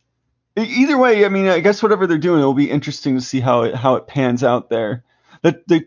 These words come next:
the Charlie Cox thing is the one where I can't wrap my head around, like, unless they're bringing him in as Matt Murdock as, like, a legal defense for, like,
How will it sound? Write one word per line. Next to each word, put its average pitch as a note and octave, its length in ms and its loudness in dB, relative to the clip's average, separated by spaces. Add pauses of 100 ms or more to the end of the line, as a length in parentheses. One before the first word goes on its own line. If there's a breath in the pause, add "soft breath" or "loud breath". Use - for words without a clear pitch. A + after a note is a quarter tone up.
the E3 120 0
Charlie B3+ 380 2
Cox F3 400 0
thing D#3+ 160 0
is C3 140 -4
the D3+ 60 -6
one C3+ 180 0
where B2 160 0
I B2+ 80 -2
can't D3+ 320 -4
wrap C#3+ 200 2
my C3 100 -2
head B2+ 200 0
around, A2+ 340 -4
like, G#2+ 400 -6 (800)
unless G#3 300 2
they're B3 100 2
bringing G3 340 2
him F3+ 180 2
in E3 180 2
as C3+ 160 -2
Matt C#3+ 240 2
Murdock C#3 460 2
as, C3 120 -2
like, C3 160 2
a B2+ 60 2
legal C3 340 0
defense C3 540 -4
for, - 240 0
like, A#2 420 0